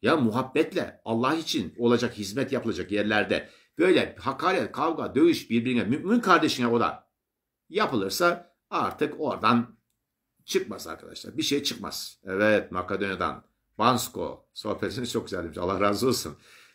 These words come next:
Yani böyle değişik değişik yerlerden, e, takip edilmek bizi, tabii bizi memnun ediyor inşallah. Allah, Allah hamdolsun bize de Allah öyle bir meslek vermiş. Dünyanın çeşitli yerlerinden tanıma-, tanınıyoruz. Allah hamdolsun. Allah nasip ederse dört beş gün sonra da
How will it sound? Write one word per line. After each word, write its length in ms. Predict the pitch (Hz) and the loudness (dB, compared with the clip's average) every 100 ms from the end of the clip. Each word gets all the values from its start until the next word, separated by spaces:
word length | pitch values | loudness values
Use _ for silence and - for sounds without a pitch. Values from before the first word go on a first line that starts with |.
| - | 0
Yani 260 | 123 160 | 2 4
böyle 320 | 143 151 117 107 | 4 4 4 4
değişik 360 | 135 131 156 | 2 2 0
değişik 300 | 127 107 98 | 0 0 0
yerlerden, 680 | 110 113 107 104 151 156 - - | 0 2 2 2 0 0 -10 -16
e, 160 | 101 98 | -14 -6
takip 280 | 120 123 117 | -2 0 0
edilmek 320 | 101 135 127 | 0 -2 -4
bizi, 140 | 104 | -10
tabii 240 | 113 107 95 | -4 -4 -4
bizi 320 | 95 113 - | 0 0 0
memnun 320 | 104 104 95 | 0 0 0
ediyor 260 | 82 80 87 | -6 -6 -6
inşallah. 420 | 95 92 85 101 | -6 -8 -8 -4
Allah, 320 | 104 107 101 - | 2 2 2 0
Allah 220 | 165 214 | 4 4
hamdolsun 300 | 233 165 135 | 4 2 0
bize 140 | 160 | -2
de 60 | 147 | -2
Allah 340 | 139 151 151 _ _ _ | 0 -2 -4 _ _ _
öyle 220 | 131 151 143 | 2 4 4
bir 80 | |
meslek 460 | 131 143 117 147 120 | 2 2 2 0 2
vermiş. 420 | 104 104 143 - _ _ _ _ - | 0 0 -4 -8 _ _ _ _ -8
Dünyanın 680 | 139 139 139 156 156 - | 0 4 4 2 -4 -14
çeşitli 440 | 117 147 139 147 139 | -8 -4 -2 -2 0
yerlerinden 540 | 113 98 98 127 147 | 2 2 0 -2 -4
tanıma-, 460 | 127 113 110 107 - | -2 0 0 -4 -6
tanınıyoruz. 680 | 110 107 98 85 131 - - | -6 -4 0 0 0 -4 -6
Allah 220 | 90 87 | -4 0
hamdolsun. 600 | 87 87 80 80 185 247 - _ _ | -2 -2 -4 -4 -4 -4 -14 _ _
Allah 220 | 160 185 | 0 2
nasip 240 | 185 175 190 | 2 0 4
ederse 320 | 190 156 165 | 4 2 2
dört 220 | 160 160 | 2 4
beş 160 | 180 - | 0 0
gün 100 | 104 | -4
sonra 380 | 95 143 101 131 | -2 -2 -2 0
da 260 | 175 - | -2 -2